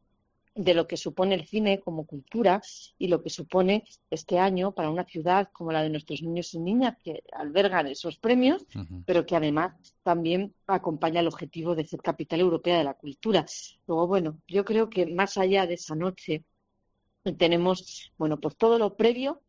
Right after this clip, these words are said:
Speaker 1: y también, eh, lo que tenemos, el legado que te-, nos tiene que dejar esta
Speaker 2: Claro.
Speaker 1: gala.
Speaker 2: Claro,
Speaker 1: Yo creo
Speaker 2: fundamental.
Speaker 1: que en primer lugar, eh, nos ha permitido también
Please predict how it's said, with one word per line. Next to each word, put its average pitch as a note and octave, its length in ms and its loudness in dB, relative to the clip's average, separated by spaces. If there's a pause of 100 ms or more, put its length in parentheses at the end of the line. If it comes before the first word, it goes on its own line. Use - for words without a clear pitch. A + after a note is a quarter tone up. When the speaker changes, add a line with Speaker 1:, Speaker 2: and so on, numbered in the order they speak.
(420)
Speaker 1:
y F#3+ 140 -6
también, A3 500 0 (360)
eh, C#3+ 140 -2
lo G3 320 2
que G#3 120 0
tenemos, B3+ 560 -2 (220)
el F#3 200 -2
legado B3+ 340 0
que A3 120 -4
te-, G#3 100 -2
nos F#3 180 -2
tiene C4+ 200 0
que F#3+ 100 -6
dejar D3+ 320 -4
esta C#3 120 -4 (100)
Speaker 2:
Claro. E2 140 -4
Speaker 1:
gala. - 220 -12 (1120)
Speaker 2:
Claro, F2+ 240 -6
Speaker 1:
Yo - 20 -16
creo - 20 -
Speaker 2:
fundamental. G#3+ 440 4
Speaker 1:
que G3+ 60 -2
en F#3 60 -4
primer F#3+ 280 0
lugar, G3+ 520 2
eh, D#3 180 -16
nos E3+ 200 -12
ha G3+ 80 0
permitido F#3 640 -4
también E3 540 -2